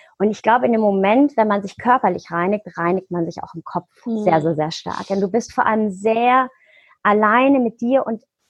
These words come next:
Speaker 1: Teil von Ayurveda ist auch wirklich nicht viel Input zu bekommen. Also du solltest weder in die Sonne, du solltest nicht groß schwimmen, du solltest nicht lesen, du solltest auch emotional eher ruhig bleiben. Und somit hast du die Zeit, dich auch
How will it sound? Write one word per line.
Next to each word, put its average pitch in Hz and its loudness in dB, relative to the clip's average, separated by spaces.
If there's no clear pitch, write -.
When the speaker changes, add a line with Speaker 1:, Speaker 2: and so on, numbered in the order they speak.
Speaker 1:
Teil 247 0
von 247 -6
Ayurveda 220 2
ist - -10
auch - -10
wirklich 240 -2
nicht 233 0
viel 247 -2
Input 214 -2
zu - -16
bekommen. 180 -4
Also 180 -4
du 185 -10
solltest 190 0
weder 190 0
in 190 -2
die 196 -2
Sonne, 208 0
du 196 -10
solltest 196 -2
nicht 202 -12
groß 220 -8
schwimmen, 247 2
du 214 0
solltest 214 2
nicht 220 -10
lesen, 233 2
du 208 -4
solltest 220 0
auch 247 -6
emotional 208 0
eher 202 4
ruhig 196 2
bleiben. 156 -6
Und 208 -2
somit 240 4
hast 208 -6
du 170 -12
die 185 -6
Zeit, 214 -2
dich - -14
auch - -14